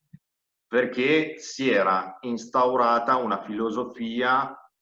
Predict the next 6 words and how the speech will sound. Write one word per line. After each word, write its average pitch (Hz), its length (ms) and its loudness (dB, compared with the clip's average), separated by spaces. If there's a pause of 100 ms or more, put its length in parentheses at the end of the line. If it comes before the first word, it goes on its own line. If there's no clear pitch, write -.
(200)
di 113 440 -2 (200)
societaria, 104 920 -4 (360)
non 127 80 -4
di 104 80 -8
cavallini, 90 600 -8
societaria, 101 880 -6